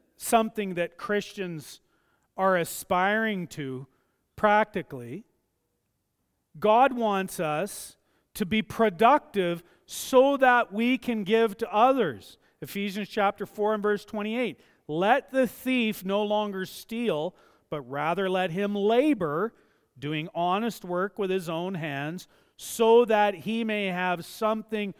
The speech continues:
to share with anyone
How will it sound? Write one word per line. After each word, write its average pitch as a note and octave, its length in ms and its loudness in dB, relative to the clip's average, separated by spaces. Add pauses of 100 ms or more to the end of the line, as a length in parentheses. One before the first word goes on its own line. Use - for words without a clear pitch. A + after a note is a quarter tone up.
(220)
to F#3 240 -8
share G#3 1120 2 (720)
with G#3+ 260 4
anyone F#3+ 800 -2